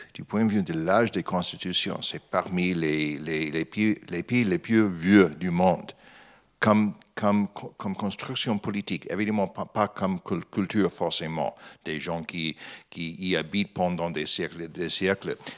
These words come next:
mais comme pays, ça veut dire donc avec une constitution dans cette forme-là écrite, et cetera,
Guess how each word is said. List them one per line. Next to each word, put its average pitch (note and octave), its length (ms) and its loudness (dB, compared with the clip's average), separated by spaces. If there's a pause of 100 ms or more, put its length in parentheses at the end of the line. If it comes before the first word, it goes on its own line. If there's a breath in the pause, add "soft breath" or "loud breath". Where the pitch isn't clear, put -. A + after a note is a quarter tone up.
mais - 160 -4
comme E3+ 560 0 (240)
pays, A2+ 420 0
ça G#2 220 0
veut G2 160 0
dire G#2+ 240 2
donc G2 260 2
avec F#2 300 -2
une F2+ 180 -2
constitution F#2+ 880 -4
dans E2+ 200 -4
cette E2+ 220 -6
forme-là E2 500 -4
écrite, G2 520 -8
et - 60 -16
cetera, - 400 -4